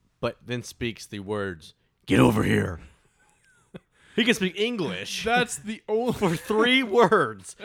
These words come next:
Speaker 1: and the rest of the time he's just Chinese.
Speaker 2: That's funny. Is that, I think that's awesome because he does not know English, but he knows "Get over here."
Speaker 1: <laughs> They had to throw it in, or and then the finish him thing was said too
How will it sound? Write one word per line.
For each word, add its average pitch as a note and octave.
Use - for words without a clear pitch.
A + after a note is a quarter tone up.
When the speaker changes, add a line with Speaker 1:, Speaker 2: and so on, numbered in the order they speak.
Speaker 1:
and F#3
the E3+
rest G3+
of F3
the -
time F3
he's B2+
just B2
Chinese. C#3+
Speaker 2:
That's G3+
funny. G3
Is C#3+
that, F#3
I A3
think C4+
that's F3
awesome E3
because C3+
he G3
does F3
not G#3+
know G#3
English, F3+
but D3
he G3+
knows G#3+
"Get E3
over E3+
here." A#2+
Speaker 1:
<laughs> -
They G3
had B3+
to -
throw F3
it D#3+
in, A2
or D#3+
and D3
then C#3
the B2+
finish B2+
him G2
thing F#2+
was F2+
said E2+
too F2